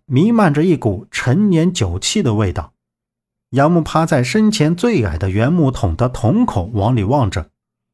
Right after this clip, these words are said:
浓烈的骚臭和霉臭迎面扑了上来，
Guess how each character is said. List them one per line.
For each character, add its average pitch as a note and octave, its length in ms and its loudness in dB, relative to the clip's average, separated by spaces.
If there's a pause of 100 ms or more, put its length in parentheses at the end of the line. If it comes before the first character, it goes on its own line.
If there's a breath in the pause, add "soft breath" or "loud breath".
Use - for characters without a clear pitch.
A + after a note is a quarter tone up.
(420)
浓 A#2 360 2
烈 C#3+ 160 4
的 A#2 100 0
骚 F#3 300 2
臭 D#3 260 2
和 E3 160 0
霉 C#3+ 300 2
臭 C#3 420 -2
迎 A2 240 2
面 C3 300 2
扑 A#3+ 260 0
了 F#3 80 2
上 G2+ 220 0
来， - 220 -10